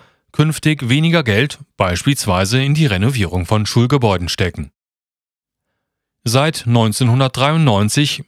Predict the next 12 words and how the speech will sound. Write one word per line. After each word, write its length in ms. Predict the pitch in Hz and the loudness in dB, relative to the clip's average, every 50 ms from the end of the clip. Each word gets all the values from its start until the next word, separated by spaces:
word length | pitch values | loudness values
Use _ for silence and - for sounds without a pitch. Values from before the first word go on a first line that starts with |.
| _ | _
mehr 280 | - 127 139 147 151 143 | -2 0 0 0 0 -2
als 220 | 151 160 165 - | -2 -2 -2 -2
sechstausend 640 | - 98 85 - - - - 113 117 127 127 139 156 156 | -4 -4 -4 -6 -8 -6 -2 0 0 0 2 0 0 0
Streiks 460 | - - - 92 82 80 85 - - | -2 -4 -4 -4 -4 -4 -4 -4 -2
in 100 | 101 98 | -2 0
Deutschland. 540 | 98 95 107 107 - - 95 82 71 - _ _ _ _ _ _ _ _ _ _ _ _ _ _ _ _ _ _ _ _ _ _ _ _ _ _ - | 2 2 0 0 0 0 -2 -2 -4 -12 _ _ _ _ _ _ _ _ _ _ _ _ _ _ _ _ _ _ _ _ _ _ _ _ _ _ -2
Wie 260 | 107 127 139 143 139 | 0 0 2 2 2
das 180 | 139 143 127 | 2 0 0
Statistische 520 | - - 135 - 165 180 - - 101 - 98 | 0 0 0 2 2 0 0 0 0 0 0
Bundesamt 560 | 92 127 147 135 113 - - 90 82 80 80 | 2 2 2 2 0 -2 -2 -4 -4 -4 -2
erhoben 380 | 90 87 98 123 120 117 98 98 | -2 0 0 2 2 2 2 2
hat, 220 | 113 139 - - | 0 0 -4 -8